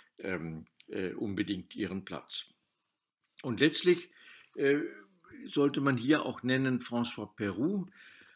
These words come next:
einen, äh, Franzosen, der, ähm, über die unterschiedlichen Attribute, äh, geschrieben hat, nämlich über die Gewalt,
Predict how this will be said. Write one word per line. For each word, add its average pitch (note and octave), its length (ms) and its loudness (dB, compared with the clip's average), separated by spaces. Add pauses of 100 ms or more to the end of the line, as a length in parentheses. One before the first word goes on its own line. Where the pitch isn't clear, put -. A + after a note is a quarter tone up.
(220)
einen, A#2 640 2 (160)
äh, G#2+ 240 2
Franzosen, C#3 1200 0 (140)
der, A2+ 520 2 (440)
ähm, A2 680 0 (600)
über B2+ 560 2 (440)
die G#2+ 420 -2 (240)
unterschiedlichen C3 1500 -2 (580)
Attribute, B2 1080 0 (340)
äh, F2+ 280 -2
geschrieben C3+ 720 -6
hat, - 420 -8 (120)
nämlich B2+ 720 -2
über G#2 240 0
die - 180 -16
Gewalt, A2+ 680 0